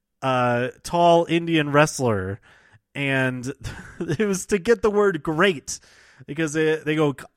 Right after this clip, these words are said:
Kali," but they ran out of words. Like, yeah,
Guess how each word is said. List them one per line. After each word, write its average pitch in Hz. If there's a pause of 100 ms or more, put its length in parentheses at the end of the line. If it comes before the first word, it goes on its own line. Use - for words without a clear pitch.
Kali," 208
but 147
they 165
ran 185
out 185
of 156
words. 160 (300)
Like, 147 (800)
yeah, 160